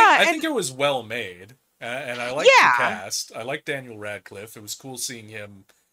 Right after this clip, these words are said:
Speaker 1: in a role not Harry Potter.
Speaker 2: It
Speaker 1: Um,
Speaker 2: was. It just
Speaker 1: as
Speaker 2: was
Speaker 1: it is
Speaker 2: really
Speaker 1: always.
Speaker 2: odd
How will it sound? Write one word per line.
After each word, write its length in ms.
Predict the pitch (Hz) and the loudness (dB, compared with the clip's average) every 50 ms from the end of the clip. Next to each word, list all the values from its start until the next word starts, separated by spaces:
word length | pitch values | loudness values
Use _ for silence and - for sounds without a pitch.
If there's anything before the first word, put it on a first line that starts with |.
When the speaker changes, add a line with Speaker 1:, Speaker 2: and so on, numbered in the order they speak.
| _ _ _ _ _ | _ _ _ _ _
Speaker 1:
in 100 | - 151 | -4 -4
a 60 | 151 139 | -4 -4
role 320 | 131 135 131 127 120 113 | -4 -4 -4 -4 -4 -6
not 300 | 107 104 107 120 127 120 | -8 -8 -8 -8 -10 -10
Harry 220 | 117 113 107 104 | -12 -12 -12 -12
Potter. 520 | 101 _ 110 98 92 90 90 92 101 107 _ _ _ _ _ _ _ _ _ _ _ - | -16 _ -14 -14 -12 -14 -16 -20 -20 -20 _ _ _ _ _ _ _ _ _ _ _ 0
Speaker 2:
It 120 | 294 - - | 0 0 0
Speaker 1:
Um, 100 | - 214 | -2 2
Speaker 2:
was. 340 | 233 269 277 302 339 339 - | 6 8 8 8 8 4 0
It 140 | 320 - - | -6 -8 -6
just 180 | - - 151 165 | -2 0 0 0
Speaker 1:
as 80 | - 180 | 2 0
Speaker 2:
was 80 | 170 | 0
Speaker 1:
it 40 | 156 - | 0 0
is 100 | - - | 0 0
Speaker 2:
really 200 | 135 120 - - | 0 0 0 0
Speaker 1:
always. 140 | 226 196 185 | 0 4 8
Speaker 2:
odd 420 | 214 220 226 233 233 247 262 262 | 10 12 12 10 10 8 4 2